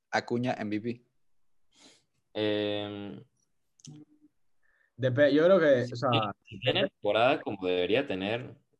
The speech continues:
Speaker 2: no, no sería para nada una locura decirle que fuera M V P.
Speaker 3: Yo creo que
Speaker 2: Pero para mí,
Speaker 3: pero
Speaker 2: sí.
Speaker 3: yo creo que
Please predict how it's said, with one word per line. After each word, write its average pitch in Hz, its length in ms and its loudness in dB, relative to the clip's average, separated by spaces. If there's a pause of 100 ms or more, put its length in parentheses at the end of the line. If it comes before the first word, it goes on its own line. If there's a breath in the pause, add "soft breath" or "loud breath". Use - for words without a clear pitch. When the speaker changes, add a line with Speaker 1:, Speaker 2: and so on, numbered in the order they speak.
(140)
Speaker 2:
no, 95 880 -6 (560)
no 92 140 -10
sería 104 460 -6
para 90 180 -4
nada 90 160 -8
una 98 120 -6
locura 92 340 -4
decirle 87 400 -8
que 85 260 -8 (180)
fuera 87 180 -8
M 85 120 -10
V 92 180 -6
P. 101 120 -6 (400)
Speaker 3:
Yo 160 100 0
creo 208 160 2
que 185 60 4
Speaker 2:
Pero 95 220 0
para 98 180 -2 (120)
mí, 147 220 -12 (460)
Speaker 3:
pero 139 340 2
Speaker 2:
sí. - 640 -18
Speaker 3:
yo 147 180 0
creo 190 280 0
que 120 340 -2